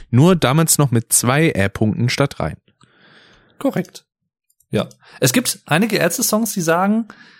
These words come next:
Speaker 2: was ich persönlich überhaupt nicht nachvollziehen kann, beziehungsweise wo ich überhaupt nicht mit einstimmen würde, alle, also im Prinzip so nach dem Motto,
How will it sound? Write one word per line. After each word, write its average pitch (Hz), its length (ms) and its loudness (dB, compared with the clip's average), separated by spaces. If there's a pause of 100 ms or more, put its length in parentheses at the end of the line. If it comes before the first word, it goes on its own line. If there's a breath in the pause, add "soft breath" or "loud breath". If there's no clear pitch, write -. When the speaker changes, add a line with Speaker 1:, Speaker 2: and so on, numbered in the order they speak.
(600 loud breath)
Speaker 2:
was - 180 0
ich 160 120 -4
persönlich 143 320 -2
überhaupt 131 300 -2
nicht - 320 -6 (240)
nachvollziehen 156 560 -4
kann, 160 160 0
beziehungsweise 127 480 -2
wo 120 160 -4
ich - 240 -10
überhaupt 120 400 -6
nicht 123 160 -6
mit 127 80 -8
einstimmen 131 400 -2
würde, 131 260 2 (300 loud breath)
alle, 175 500 0
also 143 240 0 (160)
im 185 140 2
Prinzip 185 480 0
so 180 100 0
nach 165 120 0
dem 160 120 0
Motto, 151 400 0